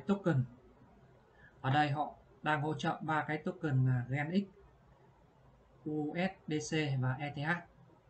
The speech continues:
Đó. Còn cái ô này cũng là cái địa chỉ ví của quý vị, nó sẽ tự nhận và nó sẽ tự động swap xong nó sẽ gửi vào cái địa chỉ ví này. Đó. Cái phần dưới này là cái số lượng quý vị muốn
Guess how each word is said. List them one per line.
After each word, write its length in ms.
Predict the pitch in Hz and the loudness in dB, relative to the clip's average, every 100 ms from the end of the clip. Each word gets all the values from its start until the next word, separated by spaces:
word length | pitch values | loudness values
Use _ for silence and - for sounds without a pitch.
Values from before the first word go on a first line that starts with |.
| - - - | -20 -20 -6
Đó. 280 | 123 123 - - - - - - - - | -4 -4 -6 -18 -20 -20 -20 -20 -20 -8
Còn 160 | 143 139 | -4 0
cái 100 | 165 | 2
ô 120 | 165 | 4
này 160 | 151 131 | 2 0
cũng 160 | 160 | 0
là 80 | 180 156 | 0 -2
cái 100 | 143 | -4
địa 100 | 131 | -2
chỉ 160 | 127 | -2
ví 300 | 117 131 139 165 | 2 2 2 0
của 140 | 135 | -4
quý 100 | 143 | -2
vị, 180 | 147 151 | -4 -4
nó 140 | 147 139 | -6 -8
sẽ 160 | 165 160 | -6 -6
tự 100 | 180 | 0
nhận 200 | 170 165 - - - - - - - - - - | 2 2 0 -12 -20 -20 -20 -20 -20 -20 -20 -4
và 120 | 131 | 0
nó 100 | 127 | 2
sẽ 180 | 127 165 | 0 -4
tự 200 | - 160 | -2 0
động 220 | 151 - - | 0 -4 -10
swap 420 | - 131 156 170 | -6 -2 0 -2
xong 320 | - 160 143 | 0 -2 0
nó 60 | 139 | -6
sẽ 160 | 151 | -8
gửi 200 | 143 123 | -4 -2
vào 140 | 113 127 | -2 -2
cái 80 | 127 | 0
địa 100 | 131 | -2
chỉ 160 | 131 113 | -2 -4
ví 140 | 120 | -2
này. 220 | 135 131 - - - _ - - - - - - | -2 -2 -8 -20 -20 _ -20 -20 -20 -20 -20 -12
Đó. 240 | 117 117 127 - - - - - - - - - - - - - - - - - - | -6 -4 -6 -12 -20 -20 -20 -20 -20 -20 -20 -20 -20 -20 -20 -20 -20 -20 -20 -20 -12
Cái 120 | 143 135 | -10 0
phần 200 | 165 131 | 0 2
dưới 200 | 143 165 | 2 4
này 180 | 175 139 | 2 2
là 60 | |
cái 100 | 135 | -2
số 200 | 135 151 | -2 0
lượng 240 | 160 180 - - - - - - - | 2 2 0 -14 -20 -20 -20 -18 -6
quý 80 | 143 | -2
vị 160 | 156 | 0
muốn 340 | 131 127 135 | 2 2 2